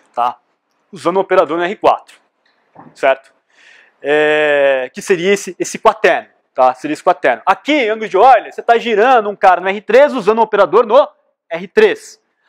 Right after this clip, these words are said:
Aqui não, você gira um cara no R três usando um cara no R quatro.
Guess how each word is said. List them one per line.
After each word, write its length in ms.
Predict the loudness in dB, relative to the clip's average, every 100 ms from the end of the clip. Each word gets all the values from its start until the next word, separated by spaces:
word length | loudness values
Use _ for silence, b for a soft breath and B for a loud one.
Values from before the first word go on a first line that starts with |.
| _
Aqui 240 | -10 -4 -2
não, 260 | -2 -4
você 200 | -12 -12
gira 180 | -6 -6
um 60 | 0
cara 200 | 2 2
no 80 | -2
R 100 | -6
três 540 | -4 2 2 2 -6 _ _ _ -14
usando 280 | -8 -6
um 60 | -4
cara 300 | 0 2 2
no 260 | 0 -2 -2
R 200 | -4 -4
quatro. 400 | -2 -2 -2 _